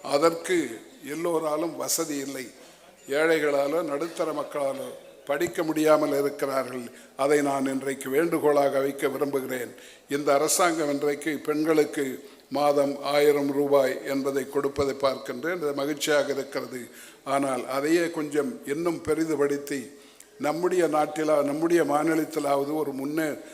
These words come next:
முன்மாதிரி மாநிலமாக மாற்றி அனைவருக்கும் உயர்கல்வியை கொடுக்கின்ற நடவடிக்கையை எடுக்க வேண்டும். இலவசமாக கொடுக்க வேண்டும். அது முடியவில்லை என்றால் பெண்களுக்கு முதல்ல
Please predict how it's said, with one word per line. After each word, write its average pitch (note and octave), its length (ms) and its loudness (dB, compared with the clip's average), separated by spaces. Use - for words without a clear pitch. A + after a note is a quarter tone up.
முன்மாதிரி E3+ 640 6
மாநிலமாக D3 720 4
மாற்றி C#3+ 400 0
அனைவருக்கும் F3+ 680 2
உயர்கல்வியை D#3+ 640 4
கொடுக்கின்ற D3+ 520 -2
நடவடிக்கையை C#3+ 760 0
எடுக்க C#3+ 400 0
வேண்டும். D3 420 2
இலவசமாக E3 720 6
கொடுக்க C#3+ 380 0
வேண்டும். C#3 280 -4
அது D3+ 200 2
முடியவில்லை F3 520 4
என்றால் F3 340 6
பெண்களுக்கு F#3 560 2
முதல்ல E3+ 280 4